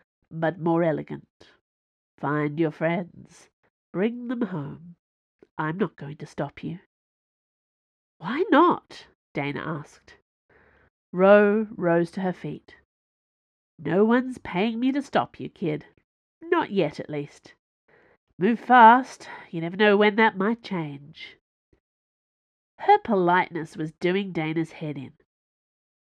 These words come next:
Rosne Cho piled on the surreal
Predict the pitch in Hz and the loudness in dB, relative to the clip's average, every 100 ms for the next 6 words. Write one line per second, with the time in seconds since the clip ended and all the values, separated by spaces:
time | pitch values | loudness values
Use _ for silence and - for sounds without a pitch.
0 | - 165 190 254 262 - 190 175 - - | -6 0 0 0 -4 -2 -2 -2 -4 -2
1 | 202 202 226 202 170 165 160 180 175 208 | 4 6 6 4 -2 -4 -8 -8 -4 -2
2 | 185 160 165 | 0 -2 -8